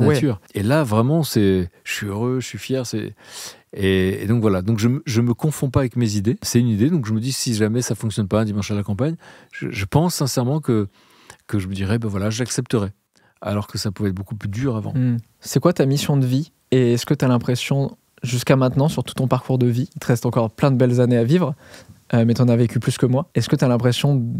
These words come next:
Speaker 1: d'avoir, euh, d'avoir été dans le bon chemin ?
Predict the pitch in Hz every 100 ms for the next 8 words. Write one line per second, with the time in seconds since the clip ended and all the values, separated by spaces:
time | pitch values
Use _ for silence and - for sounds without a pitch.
0 | - _ - 113 120 113 120 117 113 113
1 | 110 107 95 - _ _ 117 113 117 117
2 | 113 123 120 113 117 127 - 147